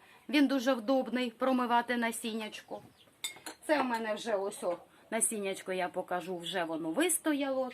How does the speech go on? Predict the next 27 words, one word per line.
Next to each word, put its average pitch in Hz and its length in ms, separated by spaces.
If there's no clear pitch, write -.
це 240 180
залишки. 220 600
Друзі, 262 320
я 349 100
вже 302 200
майже 285 320
все 247 260
зібрала. 147 540
Це, 240 480
це 370 120
вже 247 220
залишки, 226 580
що, 226 220
що, 190 180
що, 220 260
що 240 220
залишилось. 170 640
І 302 120
насіннячко 320 760
повинно 233 520
бути 254 480
отаково 233 840
виглядати. 185 840
Погляньте, 143 580
отаково. 151 640
Воно 175 320
повинно, 247 460